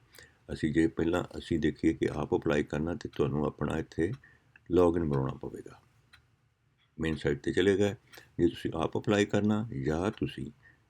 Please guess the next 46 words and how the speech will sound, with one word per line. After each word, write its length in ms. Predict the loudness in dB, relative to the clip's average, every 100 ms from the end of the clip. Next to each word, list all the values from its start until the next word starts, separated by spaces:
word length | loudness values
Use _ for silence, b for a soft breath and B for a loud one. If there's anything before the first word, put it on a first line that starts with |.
| _
ਸੇਵਾ 400 | 2 4 6 4
ਕੇਂਦਰ 360 | 2 -2 0 0
ਨਾਲ 260 | -2 -6 2
ਟੋਕਨ 300 | 4 6 6
ਬੁੱਕ 220 | 6 2 -4
ਕਰਨਾ 340 | -12 -10 -14 -18 _ _ _ 0
ਕਿ 200 | 2 2
ਤੁਸੀਂ 320 | -2 -2 -2 -4 -10
ਪੱਕੇ 280 | -6 -2 -2
ਤੌਰ 220 | -2 -6
'ਤੇ 140 | -6
ਕਿਸ 200 | -6 -6
ਦਿਨ 160 | -4 -4
ਜਾਓਗੇ 520 | -6 -6 -4 -4 -4 b b -4
ਔਰ 140 | -4
ਤੁਹਾਡੇ 320 | 0 0 0
ਪਾਸ 320 | -4 -6 -6 -6
ਉਹ 120 | -4
ਸਾਰੇ 220 | -2 -2
ਡਾਕੂਮੈਂਟ 480 | -2 -6 -6 -6 -8 -4
ਹੋਣ 200 | -2 -2
ਪਹਿਲਾਂ, 280 | -2 -4 -6 b b b b 0
ਜਾਂ 220 | 2 2
ਤੁਸੀਂ 300 | 0 0 -2
ਸੇਵਾ 420 | 0 0 2 0
ਸਹਾਇਕ 380 | -4 -6 -6 -4 -2
ਨਾਲ 280 | -2 -2 -4 -6
ਟਾਈਮ 300 | -4 -4 -2
ਬਣਾਓਗੇ 460 | -2 -2 -2 -4
ਵੀ 140 | -4 -4
ਕਿਸ 260 | -2 -2
ਦਿਨ 160 | -2 -2
ਆਵੇ, 240 | -2 -2
ਉਹ 220 | 0 0
ਵੀ 120 | 2 0
ਤੁਸੀਂ 300 | -2 -4 -2
ਆਨਲਾਈਨ 480 | 0 0 0 -2 -6
ਬੁੱਕ 280 | -8 -10 -8
ਕਰ 200 | -10 -10
ਸਕਦੇ 420 | -12 -12 -6 -4
ਆ 80 | -2
ਕਾਲ 320 | -2 -2 -2
ਕਰਨੇ 320 | -4 -4 -2
ਤੋਂ 120 | -2
ਬਗੈਰ 360 | -2 -2 -6 -10
ਵੀ, 100 | -20